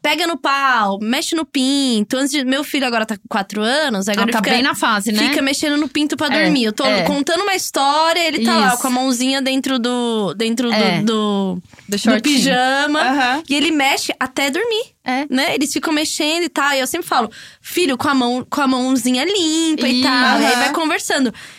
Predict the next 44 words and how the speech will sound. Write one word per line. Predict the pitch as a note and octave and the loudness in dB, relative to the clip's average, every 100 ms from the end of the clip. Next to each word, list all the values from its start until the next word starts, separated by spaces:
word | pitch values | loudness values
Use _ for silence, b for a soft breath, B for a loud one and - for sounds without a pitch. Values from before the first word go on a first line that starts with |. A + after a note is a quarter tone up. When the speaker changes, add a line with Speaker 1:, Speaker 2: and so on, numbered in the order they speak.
| B | B
Speaker 1:
Se | - - | -8 -4
uma | A4 B4+ | -2 0
menina | E4 A#3 F#3+ | 0 0 0
começa | F#3+ G3 F#3 F#3+ | 0 0 0 -2
a | |
fazer | - F3+ E3+ | -2 -2 2
isso, | E3 F#3 B3 | 2 2 2
Speaker 2:
Nossa. | B3 G3+ G3 G#3 - G#3 | 2 2 2 0 -2 0
Speaker 3:
Imagina. | A3+ C#4 - F#3 A#3+ | 0 -2 -6 -2 0
Speaker 1:
a | |
primeira | A3+ C#4 C4 C4 G#4 | 2 2 2 2 -2
coisa | A4+ D#4 D4 C#4+ | -2 -2 -2 -2
que | - | 0
Speaker 2:
Ela | A#3 A#3+ | 0 2
Speaker 1:
faz | C4+ | 2
Speaker 2:
leva | D4 | 0
Speaker 1:
é | D4 | -2
Speaker 2:
um | |
Speaker 1:
que | D4+ - | -2 -4
ela | - B3+ | -2 0
leva | C4 | 0
um | A4 | -2
tapa. | - F4 - D4+ | 0 0 0 0
Speaker 2:
Leva | F#3+ A3+ A#3+ | 0 0 0
um | C#4+ | -2
tapa | C4+ F#4+ F#4+ | -2 0 0
na | B4 | 0
mão. | D#4 D4 F#4 | 0 -2 -2
Speaker 1:
Leva | B3+ C4 | -2 0
um | C#4+ | 0
tapa | C#4 C#4 E4 | -2 -2 0
na | |
Speaker 2:
É | D#4 | 2
Speaker 1:
mão, | B3+ B3 D4 | 2 0 0
Speaker 2:
sujo, | D#4+ | 0
Speaker 1:
fala | B3+ B3 A#3+ | 0 2 0
Speaker 2:
não | A3 B3+ | 0 0
mexe | C#4+ F4 - | 0 -2 -2
aí, | E4+ C#4+ | -2 0
é | C#4 | -2
feio. | - - C#4+ C4 C#4+ A#3+ | -6 -6 -2 0 0 2
Speaker 1:
Que | G#3+ | 2
coisa | G#3+ G3+ - | 4 4 2
feia, | D#3+ D#3+ - B3 A3+ A#3 G3 E3+ E3 | 0 -4 -4 -2 0 0 0 0 -2